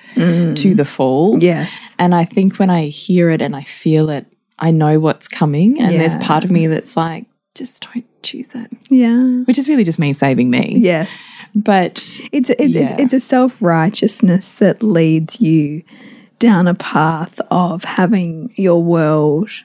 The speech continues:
Speaker 1: hand you your ass, kind of. <laughs>
Speaker 2: Totally.
Speaker 1: You know, like,
Speaker 2: Totally.
Speaker 1: you'll face rejection and you'll face resentment potentially from people around you who are sick to death of you telling them how things should be or how
Speaker 2: The
Speaker 1: they
Speaker 2: wall
Speaker 1: should
Speaker 2: will be
Speaker 1: act.
Speaker 2: outside of you.
Speaker 1: Yes.
Speaker 2: Yeah.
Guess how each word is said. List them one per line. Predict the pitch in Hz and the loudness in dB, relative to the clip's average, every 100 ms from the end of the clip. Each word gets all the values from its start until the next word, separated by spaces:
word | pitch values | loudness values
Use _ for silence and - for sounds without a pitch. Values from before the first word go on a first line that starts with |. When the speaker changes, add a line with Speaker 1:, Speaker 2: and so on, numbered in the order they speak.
| _ _ _ | _ _ _
Speaker 1:
hand | - 165 180 | -8 -2 0
you | 143 | 0
your | 147 131 | -4 -6
ass, | 131 - - - | -10 -10 -8 -4
kind | 170 190 | -2 0
of. | - 247 | 2 2
<laughs> | 311 - - | 0 -6 -8
Speaker 2:
Totally. | - 170 151 139 117 104 | -2 0 2 0 -4 -4
Speaker 1:
You | 214 | 0
know, | 190 170 233 - - | 2 2 -2 -4 -4
like, | 180 190 | 0 2
Speaker 2:
Totally. | 165 165 131 - - - | 2 0 -2 -6 -14 -14
Speaker 1:
you'll | 180 190 190 | -2 2 2
face | - 196 214 - | 2 0 0 0
rejection | 185 165 151 - - - 226 - - - - - | 0 0 -2 -2 -2 0 -2 -6 -18 -20 -20 -6
and | 185 185 | 0 2
you'll | 170 | 0
face | - 160 - 175 | 0 -2 0 0
resentment | 165 170 - 170 | 2 2 0 0
potentially | - - 240 - | -2 -2 -2 -4
from | - | -8
people | - - 170 | -6 0 2
around | 156 143 156 | 2 2 0
you | 156 | -2
who | - 165 | 0 0
are | |
sick | - 233 233 | 2 0 0
to | - | 0
death | 269 196 160 - - | 2 2 -2 -6 -2
of | 185 226 | 0 2
you | 180 | 2
telling | - 165 160 | 0 0 0
them | 151 147 - - - | -4 -8 -12 -18 -14
how | - 190 | -4 -2
things | - 165 - | 0 0 0
should | - 175 | 0 0
be | 156 156 | 0 0
or | 151 | -2
how | - 160 | -2 -2
Speaker 2:
The | |
Speaker 1:
they | 180 | 0
Speaker 2:
wall | 185 202 | 2 2
Speaker 1:
should | 185 | 2
Speaker 2:
will | |
be | 165 | 2
Speaker 1:
act. | 165 143 - | 0 0 0
Speaker 2:
outside | 143 151 | 0 2
of | 156 | 0
you. | 117 117 | 0 2
Speaker 1:
Yes. | 180 135 - | 2 2 0
Speaker 2:
Yeah. | 151 135 | 0 -2